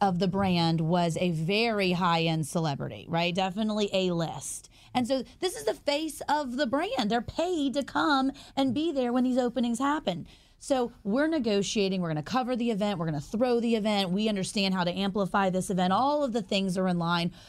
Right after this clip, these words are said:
And one of the pieces we've gotta do is we've gotta send a private jet to L A to get this starlet from where she is to the event in Atlanta. No problem, right? We're gonna have hair and makeup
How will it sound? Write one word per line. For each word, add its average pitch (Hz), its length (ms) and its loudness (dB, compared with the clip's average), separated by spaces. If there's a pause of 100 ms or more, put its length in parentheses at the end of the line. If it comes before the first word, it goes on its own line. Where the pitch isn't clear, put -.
(220)
And 208 180 0
one 277 180 4
of 277 80 2
the 277 40 2
pieces 196 300 0
we've 190 140 2
gotta 185 160 2
do 180 160 2
is 175 100 0
we've 190 140 0
gotta 190 160 0
send 180 480 2
a 175 80 2
private 180 340 2
jet 156 480 -2 (380)
to 277 240 -2
L 247 200 0
A 156 400 -2 (360)
to 202 120 0
get 220 460 0
this 208 260 0
starlet 160 760 -4 (360)
from 190 160 2
where 202 220 2
she 240 220 0
is 170 440 -2 (100)
to 254 320 2
the 214 220 2
event 170 380 2
in 160 160 2
Atlanta. - 520 -6
No 214 420 2
problem, 160 600 -2
right? 190 180 0
We're 196 120 -4
gonna 185 180 -2
have 175 200 -2
hair 185 200 0
and 185 160 0
makeup 185 420 0